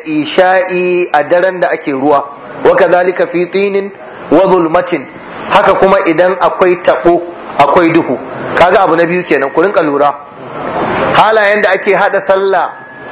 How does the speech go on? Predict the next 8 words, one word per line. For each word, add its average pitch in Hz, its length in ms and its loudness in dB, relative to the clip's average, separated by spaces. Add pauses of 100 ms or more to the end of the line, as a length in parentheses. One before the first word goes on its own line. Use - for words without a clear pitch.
(160)
ake 196 400 2
jam'in 196 340 0
sallah 190 380 2
magariba 165 440 -2
da 151 80 -6
isha'i, 147 520 0 (720)
ana 208 200 2
yi 208 320 2